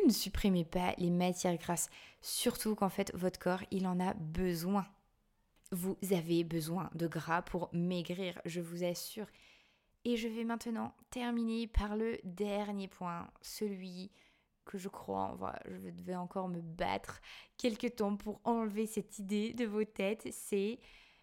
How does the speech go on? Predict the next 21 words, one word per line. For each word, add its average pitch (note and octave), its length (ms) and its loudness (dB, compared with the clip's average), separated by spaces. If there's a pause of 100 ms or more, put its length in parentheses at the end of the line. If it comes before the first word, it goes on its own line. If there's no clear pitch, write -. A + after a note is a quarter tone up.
(180)
pour C4 240 2
maigrir, A#3 480 0
je G#3+ 140 0
ne A#3 140 4
dois A3 200 2
plus G#3 500 -4
consommer A#3+ 640 -2
de B3 140 -4
féculents. F4 720 -4 (640)
Et C#4+ 120 -8
ça, - 260 -8 (160)
à A#3 120 -4
mon A#3 160 0
grand G#3+ 280 -2
regret, G#3+ 520 -2
eh - 20 0
ben, G3+ 160 -2
ce - 160 -10
conseil, G3+ 560 -4 (840)
je G3+ 100 -10
dois G3+ 220 0